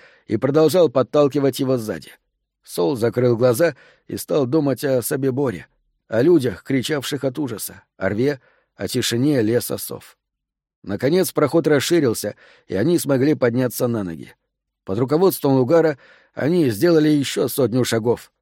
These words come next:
свернули направо в более узкий проход и остановились под решеткой. Негр своими огромными ручищами принялся сдвигать ее в сторону. Чувствуя боль и головокружение, Сол запустил руку в карман пальто и нащупал холодный скальпель,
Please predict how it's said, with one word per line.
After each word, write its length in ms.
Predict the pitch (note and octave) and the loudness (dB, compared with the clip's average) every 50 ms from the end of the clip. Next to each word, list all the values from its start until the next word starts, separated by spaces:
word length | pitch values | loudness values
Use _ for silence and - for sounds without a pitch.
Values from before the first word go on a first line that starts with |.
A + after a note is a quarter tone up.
| _ _ _ | _ _ _
свернули 500 | - - B2+ C3+ B2 C3 C#3 C3+ C3 C3 | -6 -2 0 0 2 2 2 4 4 4
направо 520 | B2 B2 A2+ - C#3 D#3 D#3+ C#3+ C3+ B2+ | 2 2 0 2 2 2 2 4 2 2
в 80 | A#2 G#2+ | 2 2
более 240 | A#2 C#3 C3 B2+ C3 | 0 2 2 4 2
узкий 300 | C3 B2 - - A#2 A2 | 2 0 0 -2 -4 -4
проход 420 | - G#2 G#2+ - - D#3+ C#3+ - _ _ _ _ _ _ | -2 -2 -2 0 2 0 0 -2 _ _ _ _ _ _
и 100 | - B2 | -2 2
остановились 640 | B2 A#2+ - - C#3 C3 C3+ C#3+ D#3+ C#3 C#3 B2+ - | 2 2 2 2 0 2 2 2 2 2 0 -2 -2
под 160 | - A#2+ G#2 | -2 -2 -2
решеткой. 560 | A2 A2 - - F#2 - - - - - _ _ _ _ _ _ _ _ _ - | -2 -4 -4 -6 -10 -12 -14 -18 -20 -20 _ _ _ _ _ _ _ _ _ -10
Негр 440 | D#2+ F#2+ A#2 C3+ D3 C3+ D3+ C3+ | -4 0 0 2 2 2 2 0
своими 320 | B2+ - B2 C3 C3 C3+ C3 | 0 0 2 2 4 4 4
огромными 460 | B2+ A2 C3 D3+ C#3 C3 B2+ B2 B2 | 2 2 2 2 2 2 2 2 2
ручищами 600 | A2+ A2+ G#2+ - E3 E3 - - D#3 D#3 D#3 C3+ - - - - _ _ | 2 0 0 -2 -2 -2 -2 0 0 0 0 -2 -4 -12 -20 -20 _ _
принялся 540 | - C3 C3+ D3+ D3+ D3 B2+ - F#3+ E3+ | 0 0 2 2 2 2 0 2 2 2
сдвигать 480 | C#3+ A#2 B2+ C#3+ C#3 C3 E3 D3+ C3 - | 2 2 0 0 2 4 2 2 2 2
ее 120 | D3+ D3 | 0 0
в 60 | B2+ - | -2 -2
сторону. 440 | - - D#3+ A#2+ G2+ F2 E2 - _ _ _ _ _ _ _ _ _ | -2 -2 -2 -2 -2 -4 -8 -12 _ _ _ _ _ _ _ _ _
Чувствуя 420 | - C#3+ C3+ B2 - - B2 A#2 | -4 -2 -2 -2 0 0 0 2
боль 240 | G#2+ B2 D3 C3+ B2 | 2 4 4 4 4
и 40 | A#2+ | 4
головокружение, 800 | G#2 B2 A2+ A2 G#2 - A2 G#2+ B2+ D3+ D#3 D3+ D#3 D3+ C3 - _ _ _ _ | 2 2 0 0 -2 -2 -4 -2 -2 -2 0 0 0 -2 -4 -8 _ _ _ _
Сол 280 | _ - - F#3+ E3+ C#3 | _ -4 0 0 2 2
запустил 500 | A#2 C3 B2 C#3 C3 - - D3+ C#3 C#3 | 2 0 0 -2 -4 -2 0 2 4 4
руку 220 | D3 C#3 C3 C#3 | 4 2 2 -2
в 80 | A#2+ - | -2 0
карман 360 | - B2+ B2 B2 B2 A#2 G#2 | 0 0 2 2 0 0 0
пальто 400 | - G#2+ A2 G#2+ - E3 E3 C#3 - _ _ _ _ _ | 0 -2 -2 0 0 -2 -2 -2 -2 _ _ _ _ _
и 80 | - | -2
нащупал 440 | B2+ C#3+ C3+ - F#3+ F3+ - E3 D3+ | 0 0 0 0 -2 0 2 0 0
холодный 420 | - - D3 D#3+ D#3 C#3+ D#3 D3+ | 2 2 2 2 4 4 2 0
скальпель, 500 | B2+ - - F3 D3+ B2 - A#2 G#2+ G#2+ | 0 0 0 2 2 2 2 0 -2 -2